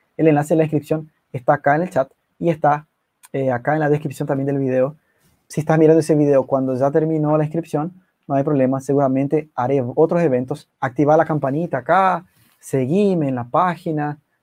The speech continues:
seguime en Instagram, en las redes sociales. Bueno, es fácil encontrarme, Warley Gómez, ¿ok? Muchas gracias por el episodio de hoy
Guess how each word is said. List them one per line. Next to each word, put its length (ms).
seguime 640
en 100
Instagram, 360
en 60
las 100
redes 140
sociales. 440
Bueno, 240
es 120
fácil 260
encontrarme, 520
Warley 300
Gómez, 320
¿ok? 180
Muchas 240
gracias 240
por 100
el 100
episodio 360
de 120
hoy 240